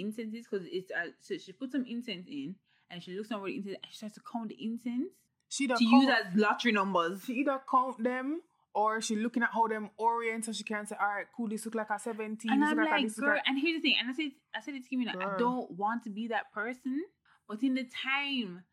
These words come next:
Speaker 1: that you're
Speaker 2: Mm.
Speaker 1: spending to waste time at your job,
Speaker 2: Mm-hmm.
Speaker 1: buy the lotto, find time for find loan shark for give your money,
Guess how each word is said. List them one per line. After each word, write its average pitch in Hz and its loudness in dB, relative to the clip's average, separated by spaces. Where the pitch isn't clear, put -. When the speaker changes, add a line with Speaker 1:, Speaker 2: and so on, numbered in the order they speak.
Speaker 1:
that - -8
you're 208 2
Speaker 2:
Mm. 208 -4
Speaker 1:
spending 240 -2
to 220 -6
waste 208 2
time 294 4
at 269 4
your 254 2
job, 165 2
Speaker 2:
Mm-hmm. 202 -2
Speaker 1:
buy 214 2
the 277 -4
lotto, 254 0
find 269 -4
time 277 -4
for 240 -10
find 311 0
loan 285 -2
shark 254 2
for 220 -6
give 196 -4
your 220 -2
money, 220 2